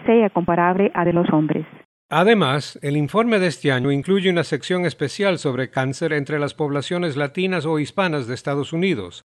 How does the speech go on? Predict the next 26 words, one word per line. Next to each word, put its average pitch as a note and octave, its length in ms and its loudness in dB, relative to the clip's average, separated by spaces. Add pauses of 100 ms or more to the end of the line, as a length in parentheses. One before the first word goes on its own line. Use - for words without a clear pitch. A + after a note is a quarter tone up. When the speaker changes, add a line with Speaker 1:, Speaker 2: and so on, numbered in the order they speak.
(200)
Speaker 2:
la C#3+ 120 -4
cual B3 220 2
indica G3+ 440 0
que D3 100 -2
de C#3+ 100 0
mil F#3+ 160 -2
novecientos F#3+ 520 -2
noventa C#3 340 -4
y C3 60 -2
nueve C#3 320 0
a - 20 0
dos A#2+ 220 -4
mil F3 240 -4
tres, D#3+ 400 -2 (260)
los C3 180 -2
latinos G3 400 0
tuvieron E3+ 380 0
tasas E3 340 0
menores D3 420 0
de D3+ 100 0
incidencia D#3 640 -4
que C3 80 -6
los A#2+ 180 -6
blancos D3+ 460 -2
no E3+ 160 0
hispanos C3 640 -6